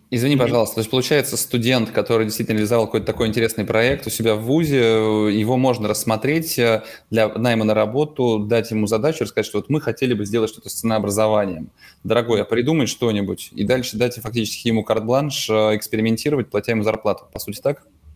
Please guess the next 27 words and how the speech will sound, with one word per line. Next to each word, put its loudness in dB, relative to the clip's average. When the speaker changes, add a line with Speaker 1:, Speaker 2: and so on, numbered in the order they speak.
Speaker 2:
Ну, 0
не 0
совсем 0
так. 0
Я 4
просто -2
как -8
пример 0
привел 0
студента -2
с -2
минимальным 2
опытом. -4
Разумеется, 0
опять 0
же, 0
мы 2
понимаем, 0
что -2
у 2
нас -2
у, 2
за 2
любой 2
задачей 0
есть -2
риски. 0